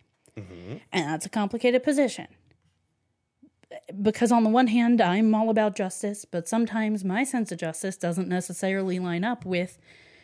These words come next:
Speaker 2: the things in place.
Speaker 1: Right.
Speaker 2: Because they don't work the way they're supposed to work all the time.
Speaker 1: You mean, like, the rules? The, uh, the,
Speaker 2: Well,
Speaker 1: the
Speaker 2: like, you know, the things you're supposed to do.
Speaker 1: Yeah.
Speaker 2: Like, you know, being as fair and objective as possible.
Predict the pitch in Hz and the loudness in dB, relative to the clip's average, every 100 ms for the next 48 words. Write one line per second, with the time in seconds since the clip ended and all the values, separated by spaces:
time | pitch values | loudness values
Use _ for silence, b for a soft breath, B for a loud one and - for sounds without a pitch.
0 | b 208 202 196 180 180 180 175 - 240 | b 0 0 2 2 4 2 2 2 2
1 | 175 220 - - _ _ 82 82 82 90 | 2 -2 -8 -12 _ _ -20 -20 -20 -20
2 | - _ 202 - 196 220 247 - 349 415 | -20 _ -6 -2 0 2 0 -2 -4 -4
3 | - 165 160 165 165 170 151 147 180 165 | -6 -8 -4 -4 -4 -6 -8 -10 -8 -8
4 | - 160 - - - - 95 85 85 80 | -8 -12 -12 -16 -16 -12 -12 -12 -12 -14
5 | 85 87 104 123 156 165 95 92 90 90 | -14 -10 -8 -6 -8 -10 -12 -10 -10 -10
6 | 90 - 101 95 87 85 _ - 254 269 | -12 -16 -18 -12 -12 -14 _ -4 0 2
7 | 254 233 - b b b b b 240 226 | 2 2 -4 b b b b b 2 2
8 | 226 214 208 196 202 208 269 339 381 - | 2 -2 -2 0 -2 -2 0 0 0 -4
9 | 185 - - 170 104 69 - _ - 196 | -12 -12 -10 -6 -6 -8 -20 _ -8 -2
10 | 170 180 _ - 202 196 170 180 - B | -2 -4 _ -8 -2 0 0 -4 -8 B
11 | B - 175 156 - 202 208 208 202 190 | B -12 -12 -6 2 4 6 6 4 2
12 | 190 196 202 202 208 220 233 247 247 247 | 0 0 2 2 2 2 0 0 0 -2
13 | 294 - - - | -4 -10 -14 -16